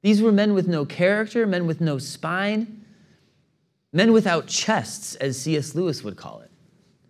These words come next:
Where was their passion? Where was their drive to actually protect people and uphold what God wanted? It wasn't there.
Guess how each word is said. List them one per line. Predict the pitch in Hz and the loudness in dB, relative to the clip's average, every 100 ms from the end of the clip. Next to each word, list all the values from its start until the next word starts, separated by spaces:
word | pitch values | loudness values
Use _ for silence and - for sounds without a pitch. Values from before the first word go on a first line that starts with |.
| _ - | _ -2
Where | 214 | 0
was | 247 247 | 2 2
their | 226 | 2
passion? | 190 - 170 190 170 | 0 -2 -4 -4 -4
Where | 151 185 | -2 0
was | 240 233 | -2 -4
their | 202 | -4
drive | 170 131 127 185 190 107 - _ _ _ _ | -4 -6 -6 -2 -2 -4 -12 _ _ _ _
to | - 185 | -8 -2
actually | 185 196 185 175 | -2 -2 -6 -6
protect | - 143 - - 170 196 - | -6 -10 -10 -14 -10 -10 -12
people | - 202 208 120 - - | -8 -8 -4 -8 -8 -10
and | 156 156 | -10 -6
uphold | 156 - - 170 208 202 139 | -8 -8 -10 0 4 4 2
what | 151 131 | -4 -4
God | 165 165 | -4 -4
wanted? | 143 202 185 - - | -4 -4 -6 -8 -4
It | |
wasn't | 180 214 180 143 | 2 2 2 -2
there. | 180 240 73 | 0 0 -4